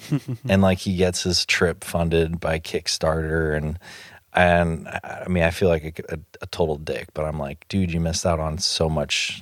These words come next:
Speaker 2: Like, you had a really good growth experience, but I think you missed out on a lot more."
Speaker 1: Yeah.
Speaker 2: Because that's where, you know, as we've talked about, you f-,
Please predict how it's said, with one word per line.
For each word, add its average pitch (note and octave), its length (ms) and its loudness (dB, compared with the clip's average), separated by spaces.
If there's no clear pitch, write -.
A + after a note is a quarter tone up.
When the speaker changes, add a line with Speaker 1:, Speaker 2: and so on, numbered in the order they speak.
Speaker 2:
Like, F2+ 200 4
you G#2+ 120 6
had G#2+ 160 8
a F#2+ 40 4
really F2+ 320 2
good F2 300 2
growth D#2 340 0
experience, A2+ 580 -2
but D#2+ 380 0
I - 80 -2
think F#2+ 360 0
you E2+ 80 -2
missed D#2+ 300 -2
out D#2 380 4
on E2 140 0
a D2 80 0
lot D2+ 360 0
more." D#2+ 500 -6
Speaker 1:
Yeah. G#2 360 -2
Speaker 2:
Because D#2+ 840 2
that's D#2+ 480 0
where, E2 760 2
you F2+ 100 2
know, D2+ 140 -2
as D#2 140 -4
we've D#2+ 180 -8
talked F2+ 460 -2
about, D#2 500 0
you E2 160 -6
f-, - 260 -12